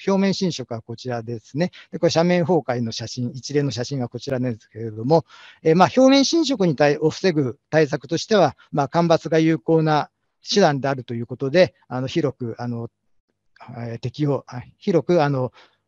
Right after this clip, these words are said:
えー、用いられてきたところではあります。で、一方、斜面崩壊について、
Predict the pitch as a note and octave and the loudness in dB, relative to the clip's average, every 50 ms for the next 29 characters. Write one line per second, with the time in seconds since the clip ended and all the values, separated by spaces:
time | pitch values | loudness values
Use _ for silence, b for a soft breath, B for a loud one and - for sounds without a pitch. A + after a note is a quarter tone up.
0 | _ _ B2+ B2 B2 A#2 A#2 A#2 A2+ A2+ A2+ A2 A2+ A2 A2 A2 A2 A2 G#2 G#2+ | _ _ -8 -6 -6 -4 -4 -6 -6 -6 -6 -6 -6 -6 -6 -6 -6 -6 -8 -10
1 | G#2 - C#3+ C#3 - - E3 D#3+ D3+ C#3+ B2+ B2 - A#2+ - - _ B2 G2 F#2 | -8 -6 -8 -6 -4 -2 0 2 2 0 0 -4 -8 -12 -16 -12 _ -12 -12 -12
2 | _ _ A#2+ - - E3 F3+ F3+ A3 A3 E3 C3 A#2 A2 G#2+ G2 - - - - | _ _ -8 -4 0 0 4 6 8 8 8 6 2 -4 -8 -10 -12 -14 -18 -20
3 | _ b b b b b b F#3 F3+ F3+ F3+ _ C4 C4 A3+ - F#3 G#3 A#3+ C4 | _ b b b b b b 2 2 2 2 _ 6 6 6 6 4 4 4 4
4 | C#4 - - F4 F4 E4 - G#3+ D#3+ C#3 A#2+ - D3 C#3 B2 - C3+ C3+ B2+ - | 2 2 2 2 2 4 2 0 0 0 -2 -4 -6 -6 -4 -6 -6 -6 -6 -6